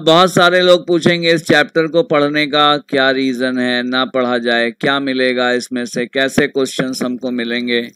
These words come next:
किस तरीके के question मिलेंगे। तो देखिए, मैं आपको clear कर दूं किस तरीके के question मिलेंगे।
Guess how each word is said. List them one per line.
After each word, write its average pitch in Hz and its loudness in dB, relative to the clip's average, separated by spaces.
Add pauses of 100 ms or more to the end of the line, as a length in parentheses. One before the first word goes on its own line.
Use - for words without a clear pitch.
(640)
किस 143 -4
तरीके 147 2
के 143 0
question 131 -2
मिलेंगे। 131 -2
तो 135 -4
देखिए, 135 0
मैं 151 0
आपको 143 -2
clear 131 0
कर 123 -2
दूं 131 -2
किस - -6
तरीके 123 -2
के 127 -2
question 123 -6
मिलेंगे। 120 -4